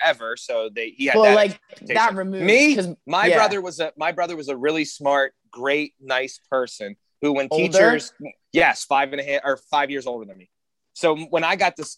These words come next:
Speaker 1: elementary, middle, high school teachers that saw my name would go, "Oh my God, are you Tony's little brother?" And I'm like, "Yeah." And they're like, "Tony was the best. I loved him." And I was a complete asshole, the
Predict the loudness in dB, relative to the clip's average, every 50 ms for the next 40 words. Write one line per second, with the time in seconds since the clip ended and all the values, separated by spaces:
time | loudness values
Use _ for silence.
0 | -8 -4 -4 -4 -2 -4 -4 -6 -6 -8 -8 -6 -6 -6 -6 -6 -4 -4 -2 -2
1 | -2 -2 -2 -4 -4 -6 -6 -6 -8 -14 -14 -12 -10 -10 -10 -8 -8 -8 -8 -4
2 | 0 0 0 0 0 -2 -4 -4 -4 -4 -4 -4 -2 -2 0 0 -2 -2 -2 -2
3 | 0 0 0 0 -2 -8 -10 -12 -10 -10 -10 -10 -8 -8 -6 -4 -2 0 2 4
4 | 4 4 4 0 0 -2 _ _ _ _ _ -4 -2 0 0 2 2 0 0 2
5 | 2 4 4 4 4 2 2 0 -2 -2 -2 -4 _ _ _ _ _ _ _ -4
6 | 0 2 2 2 0 -2 -6 -8 -6 -8 -10 -8 _ 2 2 2 2 2 0 -2
7 | -2 -2 -2 -2 -4 -4 0 2 2 2 2 0 -6 -6 -6 -6 -6 -8 -12 _
8 | -8 -6 -2 -2 0 -2 -2 -2 -6 -8 -6 -8 -12 -12 -14 -20 -20 -10 -4 -2
9 | 0 2 4 2 2 2 0 -2 -6 -8 -8 -8 -12